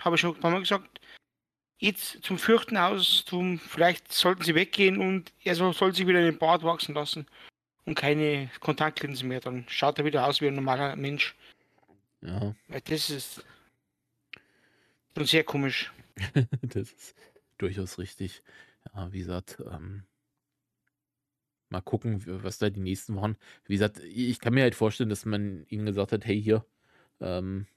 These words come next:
Speaker 2: wir machen, wir rollen sozusagen die Story noch zu Ende, äh, bauen das halt anständig in den Shows ein irgendwie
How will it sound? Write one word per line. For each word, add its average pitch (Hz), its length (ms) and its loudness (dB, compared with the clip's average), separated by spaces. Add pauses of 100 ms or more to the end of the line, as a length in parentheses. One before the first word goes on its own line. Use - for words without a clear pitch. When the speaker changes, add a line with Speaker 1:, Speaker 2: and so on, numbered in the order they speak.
Speaker 2:
wir 98 120 -8
machen, 101 440 -4 (400)
wir 101 100 0
rollen 98 240 2
sozusagen 107 300 0
die 104 80 -2
Story 110 320 4
noch 117 140 0
zu - 160 0
Ende, 117 360 4 (840)
äh, 95 360 -4 (380)
bauen 92 180 -2
das 107 160 0
halt 101 160 0
anständig 104 420 -4
in 101 80 -2
den 95 140 -6
Shows 113 300 -2
ein 107 200 -2
irgendwie 107 520 -4